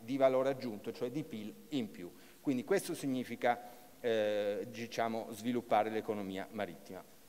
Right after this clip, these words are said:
Ho chiuso con due slide velocissime. Una che è una carta dell'Italia per dire torniamo ad avere una visione della portualità italiana che sostanzialmente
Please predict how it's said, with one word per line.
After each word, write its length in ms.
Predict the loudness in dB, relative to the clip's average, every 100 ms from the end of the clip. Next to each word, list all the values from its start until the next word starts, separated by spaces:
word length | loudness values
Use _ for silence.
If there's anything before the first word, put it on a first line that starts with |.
| -20 0
Ho 180 | 4 4
chiuso 400 | 4 0 4 4
con 260 | 4 0 2
due 200 | 2 2
slide 420 | 4 4 4 0
velocissime. 640 | 0 0 -2 -8 -8 -6
Una 400 | -2 2 4 4 0 -8 -16 0
che 100 | 4
è 20 |
una 140 | 4 6
carta 320 | 6 6 2
dell'Italia 580 | 0 2 4 6 6 4
per 200 | 4 0
dire 420 | 2 0 0 0
torniamo 800 | 0 2 2 2 2 2 0 -6 -18 -20 -20 -20 -20 -4
ad 180 | 2 4
avere 320 | 8 10 10
una 160 | 10 4
visione 480 | 0 0 2 2 2
della 240 | 2 0
portualità 580 | 0 0 0 0 2 2
italiana 680 | 0 -4 -2 -2 -2 -4 -6
che 180 | -4 -4
sostanzialmente 1080 | -4 -4 -4 -2 -2 -2 -4 -2 -4 -4